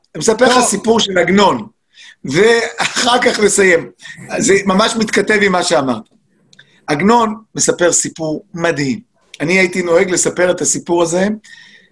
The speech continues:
Speaker 1: כשלא היה קורונה, כל שנה הייתי עובר בכל בתי הספר הממלכתיים בשוהם,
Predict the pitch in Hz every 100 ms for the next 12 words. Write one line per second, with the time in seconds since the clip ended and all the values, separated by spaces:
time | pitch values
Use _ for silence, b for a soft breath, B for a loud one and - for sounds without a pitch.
0 | B - - 180 165 190 196 185 180 175
1 | 208 185 175 180 - 214 240 196 170 170
2 | 190 190 160 170 170 165 151 160 147 185
3 | 170 165 160 143 156 139 147 139 135 131
4 | 127 - 139 147 143 - 160 180 151 127
5 | 151 180